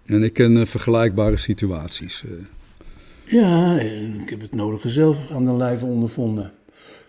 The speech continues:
Speaker 2: Maar er heerst er een cultuur van, ehm,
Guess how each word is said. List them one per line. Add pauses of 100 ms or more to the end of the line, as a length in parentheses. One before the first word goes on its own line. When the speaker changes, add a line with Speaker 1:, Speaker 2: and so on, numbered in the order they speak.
(100)
Speaker 2:
Maar
er
heerst
er
een
cultuur
van, (100)
ehm,